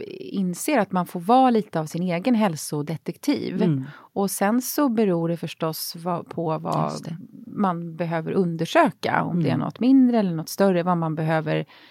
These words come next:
Speaker 1: hjälp med.
Speaker 2: Mm.
Speaker 1: Och jag såg ett ganska intressant mönster förra året,
Speaker 2: Mm.
Speaker 1: eh, på hela min vänstra sida i kroppen. Jag hade inte alls tänkt på det.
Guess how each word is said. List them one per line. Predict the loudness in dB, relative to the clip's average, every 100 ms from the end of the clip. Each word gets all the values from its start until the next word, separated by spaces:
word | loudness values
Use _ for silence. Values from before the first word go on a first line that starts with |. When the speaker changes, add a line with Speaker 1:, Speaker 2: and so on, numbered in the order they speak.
| -20 _ _
Speaker 1:
hjälp | 2 4 2 -2
med. | -4 -2 0
Speaker 2:
Mm. | 0 0 -6 -18 -20 -4
Speaker 1:
Och | 4 6 4 2
jag | -2 4 6 6
såg | 4 0 0
ett | -2
ganska | -2 -2 -4
intressant | -6 -6 2 6 6 4 -8 -16 0
mönster | 2 4 2 0 -6 -8 -2 0 0 -2 -10 -20 _ _ _
förra | 2 4 6
året, | 4 4 2 0 2
Speaker 2:
Mm. | 2 2 0 0 2 4 2 0
Speaker 1:
eh, | -4 _ _ _ _
på | -4
hela | 2 2 4 4
min | 2
vänstra | 4 4 4 0 -8
sida | 0 0 2 2 2
i | 2 0
kroppen. | 0 -4 -4 -4 0
Jag | 2
hade | 4
inte | 4
alls | 2 2 2 0
tänkt | -4 -4 -4
på | -6
det. | 0 0